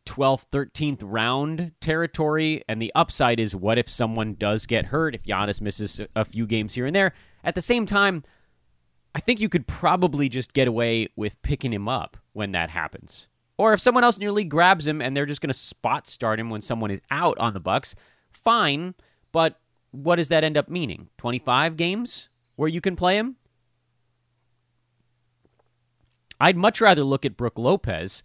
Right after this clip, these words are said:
who I thought was fantastic by all accounts when he came back. I thought for sure it was gonna take him forever to get his legs underneath him.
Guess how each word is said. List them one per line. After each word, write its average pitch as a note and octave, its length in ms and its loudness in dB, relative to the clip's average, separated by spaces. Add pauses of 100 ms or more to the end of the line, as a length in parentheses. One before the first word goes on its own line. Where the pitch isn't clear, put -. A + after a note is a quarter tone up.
(300)
who C3+ 480 0 (640)
I B2+ 100 4
thought C#3 260 2
was B2 140 -6
fantastic B2+ 1000 -2 (400)
by A#2 200 2
all D3+ 200 6
accounts D#3+ 480 2
when B2 140 0
he B2 100 0
came A#2 280 0
back. G#3 200 4
I B2+ 120 0
thought - 180 -2
for B2 80 -8
sure F#3 280 -4
it F3 60 -2
was C3 120 -6
gonna A#2 140 -10
take C#3 220 -4
him G#2+ 80 -8
forever C#3 880 -4 (280)
to C#3 80 -4
get C#3 140 2
his B2 140 -2
legs C#3 300 2
underneath F2 380 -8
him. F2 280 -10